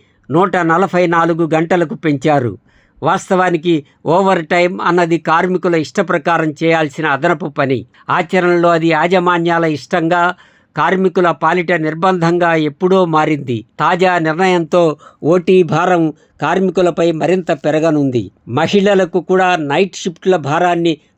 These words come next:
తప్పనిసరి చేస్తూ రాష్ట్ర ప్రభుత్వం నిర్ణయించింది. మహిళల చేత నైట్ డ్యూటీ చేయించడానికి వీలుగా సీసీ కెమెరాలు, లైట్లు, సెక్యూరిటీ వంటి సౌకర్యాలు కల్పించాలని మంత్రివర్గం కార్పొరేట్లకు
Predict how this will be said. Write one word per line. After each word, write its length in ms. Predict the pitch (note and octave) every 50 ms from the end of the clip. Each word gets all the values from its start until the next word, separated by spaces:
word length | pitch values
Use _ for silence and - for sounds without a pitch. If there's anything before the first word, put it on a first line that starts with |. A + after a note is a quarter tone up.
| _ D#3
తప్పనిసరి 600 | D#3+ D3+ - A3 G3 F#3 D#3 F3+ F#3 E3+ D#3+ E3
చేస్తూ 340 | F3 E3+ D3+ - F#3 F3+ F3
రాష్ట్ర 360 | D#3+ D3 D3+ E3 - - F#3
ప్రభుత్వం 600 | D#3+ - E3+ E3 C#3+ D#3 D#3 - E3 D#3+ D#3+ D#3
నిర్ణయించింది. 800 | C#3+ C#3+ C3+ D3+ E3 D#3+ D3 B2+ A#2+ D3+ C#3 B2 A#2 A2 G2+ F2+ - _ _ _ _ _ _ -
మహిళల 440 | C3+ D#3+ D3+ E3+ F#3+ F#3 F#3 F3+ F3
చేత 460 | D#3+ C#3 E3+ E3+ E3 - F3+ D#3+ C#3 - _ _ _ _ -
నైట్ 300 | B2+ D#3+ F3+ F#3+ F#3 E3
డ్యూటీ 380 | D#3+ F#3+ F#3+ E3+ E3+ F3+ E3+ - -
చేయించడానికి 640 | D#3+ F3 F#3 F3+ - E3+ D3+ F3 E3+ E3 D#3+ F#3 E3
వీలుగా 540 | C#3+ D#3 F#3 F#3+ F3+ D#3+ F3 E3+ E3 D3+ - - - _ _ _
సీసీ 360 | - G#3+ G#3 - - G3+ F3+
కెమెరాలు, 640 | E3 - F#3 F3+ F3+ F3+ E3+ F3 E3+ E3+ E3+ E3+ E3+
లైట్లు, 600 | D#3+ D3 D#3 F3+ F#3 E3+ - F#3 F3+ E3+ D#3+ D#3+ - - _ _ _ -
సెక్యూరిటీ 600 | - F3+ E3 - G#3 G#3 G3 F#3+ E3+ F3 F#3 F3+
వంటి 220 | F3 E3+ E3 F3+
సౌకర్యాలు 640 | - - D#3+ E3+ E3 G3 F3+ F3+ F3 F3 E3+ E3+
కల్పించాలని 920 | D#3+ - D3+ E3 F3 F#3 F#3 E3 - F3+ F3 E3+ E3 D#3+ D#3+ D#3+ D#3 C#3+ - - - _ _ _ -
మంత్రివర్గం 640 | C3 F3 F#3 E3+ G3+ F#3+ F#3 F3+ E3+ D#3+ F3+ F3 D#3+
కార్పొరేట్లకు 1080 | - D#3+ D3+ F3+ F#3+ E3+ - G3+ F#3 F#3 E3 C#3+ - F3 D#3+ - - E3+ D#3+ D3+ C#3+